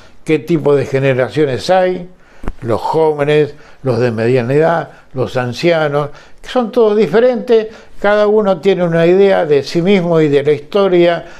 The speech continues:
y de los procesos internos y externos diferentes, donde hay controversia entre los tres grupos, ¿no es cierto? Bueno, no tendría que haberlo, si no, si predominara la inteligencia no habría conflicto,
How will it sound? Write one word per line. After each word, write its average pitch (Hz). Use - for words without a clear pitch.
y 151
de 147
los 143
procesos 147
internos 147
y 160
externos 160
diferentes, 208
donde 196
hay 233
controversia 202
entre 135
los 131
tres 139
grupos, 131
¿no 135
es 120
cierto? 208
Bueno, 151
no 202
tendría 175
que 175
haberlo, 156
si 156
no, 180
si 156
predominara 180
la 190
inteligencia 190
no 180
habría 185
conflicto, 123